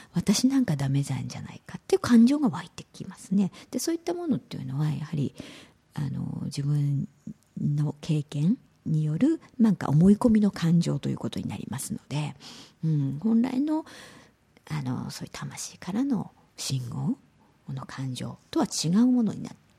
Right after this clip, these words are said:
てしまいますから、うん、でも、いろんなそういった感情を、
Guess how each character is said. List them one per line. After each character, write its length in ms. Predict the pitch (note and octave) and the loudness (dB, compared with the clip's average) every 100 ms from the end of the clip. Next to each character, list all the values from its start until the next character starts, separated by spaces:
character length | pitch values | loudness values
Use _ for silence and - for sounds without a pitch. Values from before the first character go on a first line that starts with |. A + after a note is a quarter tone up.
| _ | _
て 80 | - | -12
し 140 | - - | -10 -8
ま 100 | - | -10
い 60 | |
ま 100 | - | -12
す 100 | - | -12
か 120 | - | -8
ら、 220 | F#3 B3+ G3+ - - - | 0 0 0 -6 -4 2
う 40 | |
ん、 220 | G#3+ G3 | 4 4
で 100 | A3 | 4
も、 200 | D#4 - - - | 4 4 2 -4
い 100 | F#3+ | 4
ろ 120 | A#3 | 6
ん 60 | D4+ | 6
な 100 | D4+ | 2
そ 120 | D4 | 2
う 40 | |
い 40 | C4+ | 0
っ 20 | |
た 180 | - A#3+ | 0 0
感 260 | A#3 G3 | 4 6
情 300 | F#3+ F3 E3+ - - - - _ | 6 2 0 -4 -14 -20 -20 _
を、 540 | F3+ E3+ D#3+ D3+ - | 0 2 2 0 -2